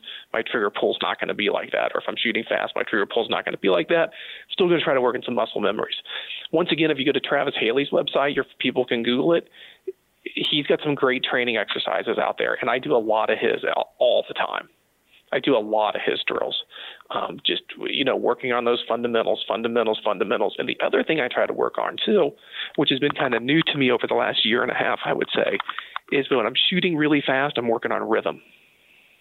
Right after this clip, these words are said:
You know, so I'll start out like bang, bang, bang, bang,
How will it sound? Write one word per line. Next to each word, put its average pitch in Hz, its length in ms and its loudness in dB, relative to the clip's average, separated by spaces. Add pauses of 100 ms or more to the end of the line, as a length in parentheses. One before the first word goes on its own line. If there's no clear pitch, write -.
(840)
You 131 80 0
know, 120 220 0
so 143 80 2
I'll 123 120 2
start 127 280 2
out 120 180 0
like 101 220 -2 (240)
bang, 110 200 -2
bang, 107 340 -2 (800)
bang, 107 180 -2
bang, 110 320 -2